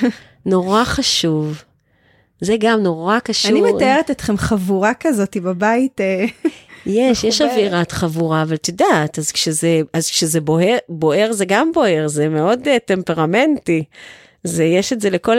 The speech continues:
Speaker 2: אבל מאוד תוסס, מאוד, אה, זה גם משהו שזה גם מהעולם של אילן, שזה נורא כיף,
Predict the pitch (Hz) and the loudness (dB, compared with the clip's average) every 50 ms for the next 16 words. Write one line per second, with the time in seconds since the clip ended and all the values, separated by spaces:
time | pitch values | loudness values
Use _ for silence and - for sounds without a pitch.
0 | 240 - 180 180 175 175 175 165 - _ - 190 190 185 - - 170 160 - - | 2 0 0 -2 -2 -2 -2 -4 -4 _ 0 0 0 0 -2 -6 -4 -4 -2 -2
1 | 151 147 143 - - - - 175 - - _ - 185 190 185 185 190 180 170 160 | -2 -2 -4 -4 -4 -4 -4 -4 -4 -4 _ -2 0 2 2 2 0 -2 -2 -2
2 | 170 170 165 160 156 156 165 - _ - _ - - - _ _ _ - - - | 0 0 2 2 0 0 -2 -6 _ -16 _ -16 -16 -16 _ _ _ -20 -20 -20
3 | _ _ _ _ _ _ _ _ - 170 180 180 175 190 196 196 190 185 180 180 | _ _ _ _ _ _ _ _ -6 -2 0 0 2 2 2 2 2 2 0 0
4 | - - 196 - 175 160 156 156 151 160 170 180 190 190 175 160 160 165 170 175 | -2 -4 -4 -2 -2 -2 -2 -2 -2 0 0 0 0 2 2 2 2 2 0 0
5 | 185 - - 170 160 170 196 196 175 160 151 - 160 156 156 160 165 165 160 160 | 0 0 -2 0 0 0 0 2 0 0 0 -2 -4 -2 0 2 2 2 2 2
6 | 175 185 180 - - - 156 151 143 - - | 0 0 -2 -2 -4 -4 -4 -4 -4 -6 -10